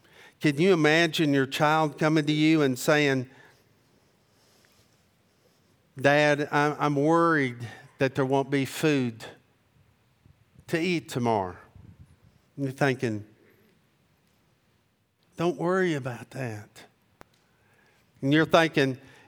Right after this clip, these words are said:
"Even if there was no, I would do without food before you're doing without food." <laughs>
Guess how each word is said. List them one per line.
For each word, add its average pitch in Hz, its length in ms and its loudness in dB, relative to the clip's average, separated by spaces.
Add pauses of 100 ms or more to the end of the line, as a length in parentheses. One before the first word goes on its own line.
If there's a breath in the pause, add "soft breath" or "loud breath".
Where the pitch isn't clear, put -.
(180 soft breath)
"Even 196 400 4
if 180 160 2
there 180 120 4
was 160 420 0 (380 soft breath)
no, 180 320 4
I 196 220 4
would 214 180 4
do 208 200 4
without 185 440 2
food 185 280 4
before 170 300 2
you're 165 180 4
doing 135 260 2
without 113 340 0
food." 107 520 -4
<laughs> - 40 -20